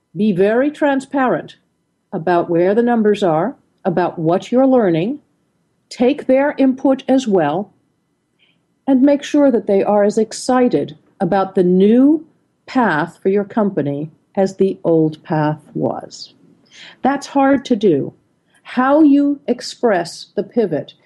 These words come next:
is going to be crucial to the mindset and the emotional status of the people who started with you. If you walk in with doom and gloom and say, "We are never getting funding," that's probably not the way to open the conversation.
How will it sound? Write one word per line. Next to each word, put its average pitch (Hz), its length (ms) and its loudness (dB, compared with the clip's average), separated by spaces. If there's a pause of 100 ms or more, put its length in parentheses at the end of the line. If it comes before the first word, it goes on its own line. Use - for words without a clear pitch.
(140)
is 196 160 0
going 240 340 2
to 262 60 2
be 226 140 -2
crucial - 680 -2 (680)
to 208 140 2
the 185 80 0
mindset 220 800 0 (400)
and 190 200 2
the 190 100 4
emotional 214 600 0
status - 880 -2 (140)
of 190 140 -2
the 190 80 0
people 151 360 -4
who 175 120 2
started 147 440 -2
with - 240 -8
you. - 220 -6 (520)
If 196 260 2
you 277 80 4
walk 277 320 0
in 175 180 2
with 165 200 -2
doom 180 240 2
and 214 120 2
gloom 151 300 2
and 151 100 0
say, 147 180 0
"We 160 200 4
are 156 100 0
never 170 340 2
getting 165 360 0
funding," 165 640 -4 (600)
that's - 160 -12
probably 294 560 0
not 233 280 0
the 247 60 -2
way 202 220 2
to 208 120 0
open 170 280 0
the 180 80 0
conversation. 165 960 -2